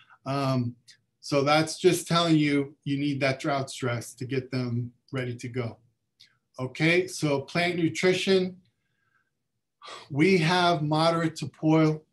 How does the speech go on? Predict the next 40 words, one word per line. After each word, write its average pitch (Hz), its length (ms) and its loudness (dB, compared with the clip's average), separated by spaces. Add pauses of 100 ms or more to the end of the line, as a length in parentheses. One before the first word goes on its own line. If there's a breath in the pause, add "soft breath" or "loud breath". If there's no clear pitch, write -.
(180)
to 131 140 -6 (120)
poor 165 420 2
soil 151 540 0
fertility. 127 720 -2
So - 180 -6
we 143 300 2
don't 147 380 -2
have 131 420 -4
good 135 260 -4
nutrition 127 580 -4
in 123 120 -4
our 117 140 -10
soil. 165 600 -2 (340 loud breath)
So - 160 -8
leaf 151 360 2
litter 156 280 2
and 135 100 0
mulching 139 400 -2
is 123 160 -4
beneficial. 160 840 -2
If 127 160 -12
you're 131 80 -6
gonna 135 260 -4
prune 160 320 2
the 165 120 0
trees, 160 520 4
you 131 100 -8
can 127 180 -6
go 139 140 -2
ahead, 139 280 -4
take 139 220 -6
those 123 240 -6
leaves, 160 440 4 (360)
chop 143 280 -4
them 139 220 -2
up, 156 320 0 (380)
and 120 100 -12
put 139 220 -4
them 135 200 -4
underneath, 135 720 -2